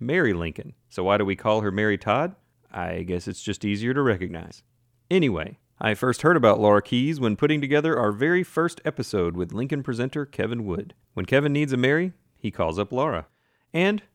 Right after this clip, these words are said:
I should note, Laura does more than just portray Mary Lincoln.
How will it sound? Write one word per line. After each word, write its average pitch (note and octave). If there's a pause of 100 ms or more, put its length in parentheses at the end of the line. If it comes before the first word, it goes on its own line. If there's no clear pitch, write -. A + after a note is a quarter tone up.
(120)
I A2
should E3
note, C3+ (140)
Laura F#3
does D#3
more D#3
than C3
just A#2+
portray B2
Mary G#2+
Lincoln. A#2